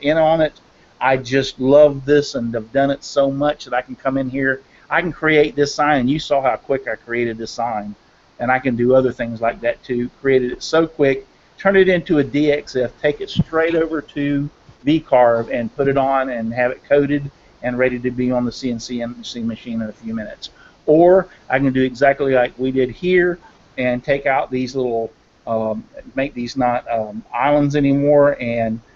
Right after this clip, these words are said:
turn it into a scroll saw pattern. I've done it so much that it's just a matter of a few minutes and boom, I got a pattern I'm ready to cut.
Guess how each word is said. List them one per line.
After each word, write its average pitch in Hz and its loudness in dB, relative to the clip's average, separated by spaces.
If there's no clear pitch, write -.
turn 135 0
it 127 2
into 127 -4
a 117 -2
scroll 117 -2
saw 104 -4
pattern. 110 -6
I've 113 -2
done 147 6
it 156 -8
so 156 0
much 151 2
that 127 -10
it's 117 -10
just - -8
a 123 -4
matter 131 2
of 120 -2
a 113 -6
few 143 -2
minutes 139 0
and 113 -6
boom, 120 0
I 117 -4
got 110 -4
a 107 -6
pattern 120 -6
I'm 113 -10
ready 117 -18
to - -20
cut. 113 -6